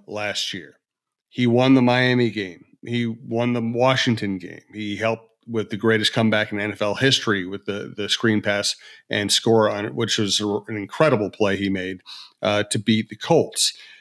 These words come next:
Uh, they will absolutely miss what he gave them last year. The real question is, do you think you're gonna get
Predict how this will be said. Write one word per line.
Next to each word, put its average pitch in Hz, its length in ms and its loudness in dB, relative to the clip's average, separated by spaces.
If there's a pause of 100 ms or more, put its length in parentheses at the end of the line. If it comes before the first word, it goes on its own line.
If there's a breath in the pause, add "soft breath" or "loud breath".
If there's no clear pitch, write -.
(160 loud breath)
Uh, 107 320 0 (100)
they 160 160 6
will 175 280 4
absolutely 151 440 2
miss 135 300 6 (140)
what 120 160 2
he 117 120 2
gave 110 240 2
them 101 160 -2
last 95 440 -2
year. 78 140 -16 (800 soft breath)
The 117 80 2
real 151 280 6
question 135 460 2
is, 110 380 2 (760)
do 131 80 0
you 117 160 4
think 156 280 2
you're 151 120 4
gonna 135 160 4
get 120 400 0